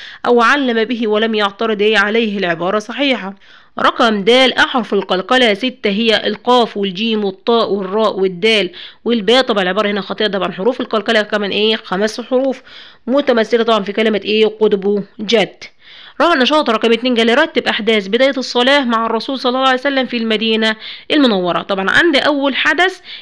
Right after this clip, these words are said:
اللي هو إيه؟ طبعا في البداية كان المسلمون يذهبون إلى المسجد دون نداء للصلاة. رقم اتنين، تشاور رسول الله صلى الله عليه وسلم لإعلام الناس بوقت الصلاة، فمنهم من اقترح الجرس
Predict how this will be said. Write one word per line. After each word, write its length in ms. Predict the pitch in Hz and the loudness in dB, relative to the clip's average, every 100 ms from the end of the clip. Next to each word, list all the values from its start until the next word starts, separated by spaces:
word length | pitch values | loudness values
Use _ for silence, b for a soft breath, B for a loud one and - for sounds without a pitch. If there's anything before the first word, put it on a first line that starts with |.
| B | B
اللي 180 | 226 233 | -2 0
هو 220 | 262 240 | 2 0
إيه؟ 160 | 214 247 | 2 2
طبعا 480 | 247 226 226 247 226 _ _ _ _ _ _ _ - | 0 2 2 2 -2 _ _ _ _ _ _ _ -4
في 100 | 226 | -4
البداية 540 | 214 240 262 269 269 | 0 0 4 4 4
كان 280 | 262 240 247 | 2 2 2
المسلمون 400 | 220 214 226 240 | 0 -2 -2 0
يذهبون 420 | 214 202 202 233 | 0 0 -2 0
إلى 160 | 214 208 | 0 0
المسجد 460 | 208 226 190 202 | 0 -2 -4 -8
دون 220 | 196 226 | -4 -2
نداء 460 | 208 196 185 208 226 B B B - | 0 -2 0 0 -2 B B B -8
للصلاة. 640 | 196 - 240 247 247 226 B B B | -8 -2 0 4 2 0 B B B
رقم 280 | 170 180 214 | -6 -4 -4
اتنين، 640 | - 247 262 277 277 247 226 B B B B - | -4 -6 0 4 4 2 -2 B B B B -2
تشاور 600 | 220 302 285 233 226 226 | 0 2 4 4 4 2
رسول 260 | 226 254 | 0 0
الله 260 | 233 233 247 | 0 2 0
صلى 240 | 233 233 | 0 -2
الله 160 | 233 247 | 2 2
عليه 100 | 233 | 2
وسلم 340 | 254 254 240 | 2 0 2
لإعلام 360 | 226 233 240 240 | 2 2 0 0
الناس 340 | 233 240 233 | 0 0 0
بوقت 260 | 190 247 247 | 2 0 0
الصلاة، 560 | 247 - 240 269 294 269 | -4 0 2 2 2 -2
فمنهم 440 | - 214 233 214 | -4 -2 0 0
من 100 | 220 | -2
اقترح 340 | 214 247 247 | -2 -2 -2
الجرس 460 | 226 214 247 262 277 | -2 0 2 2 -2